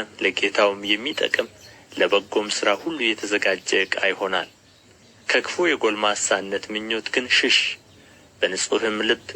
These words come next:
ጌታን ከሚጠሩ ጋር ጽድቅን፣ እምነትን፣ ፍቅርን፣ ሰላምን አጥብቀህ ተከተል። ነገር ግን ጠብን እንዲያመጣ አውቀህ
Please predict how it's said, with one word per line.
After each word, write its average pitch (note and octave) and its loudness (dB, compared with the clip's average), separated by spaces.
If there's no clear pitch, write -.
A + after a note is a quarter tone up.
ጌታን B2+ 2
ከሚጠሩ B2 0
ጋር G2+ 0
ጽድቅን፣ - -2
እምነትን፣ G#2 -2
ፍቅርን፣ A#2 0
ሰላምን G#2 0
አጥብቀህ A#2 -2
ተከተል። - -2
ነገር A2+ 2
ግን A#2 -2
ጠብን A#2 -2
እንዲያመጣ A2 0
አውቀህ G2+ 0